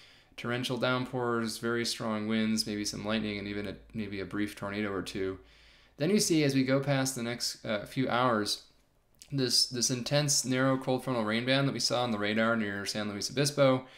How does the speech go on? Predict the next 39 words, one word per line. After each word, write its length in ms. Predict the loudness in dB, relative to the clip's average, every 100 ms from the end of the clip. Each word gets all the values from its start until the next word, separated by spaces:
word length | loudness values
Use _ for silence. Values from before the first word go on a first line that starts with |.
| -20 -20 _ 0
uh, 160 | 2
starts 460 | 2 2 2 2 -2
to 60 | -2
move 440 | 2 2 2 0
inland 480 | 0 2 4 2 0
and 200 | -2 0
eastward, 560 | 2 2 0 -6 -6 -10 -18 -20 -20 -20 -12
uh, 720 | -4 0 0 0 -2 -2 -4 -6 -10 -10 -8
across, 720 | -8 -2 2 2 0 -2 -2 -2
uh, 440 | 0 -2 -4 -6
Southern 320 | -2 -2 -2
California, 500 | -2 -2 0 0 2
the 80 | 0
transverse 480 | -2 -4 -2 -4 -2
ranges. 400 | -2 -2 -2 -4 -12 -20 -6
This 240 | 0 2 4
is 220 | 2 2
the 100 | -2
first 580 | -4 0 2 2 0 0
time 320 | 2 4 2
when 120 | 0
the 60 | -4
f-, 180 | -10 -10
flash 340 | -2 0 0
flooding 260 | 0 0 0
is 100 | -4
going 220 | -2 -2
to 60 | -4
dramatically 480 | 0 0 0 0 0
escalate 560 | 0 -2 -2 -4 -4
because 340 | -6 -4 -4 -4
it's 160 | 0
already 380 | 4 6 4 2
ongoing, 480 | -2 -2 0 0 0
there's 180 | -2 0
already 240 | 2 2
been 140 | -2
heavy 280 | -2 -4 -4
rain, 480 | -4 0 0 0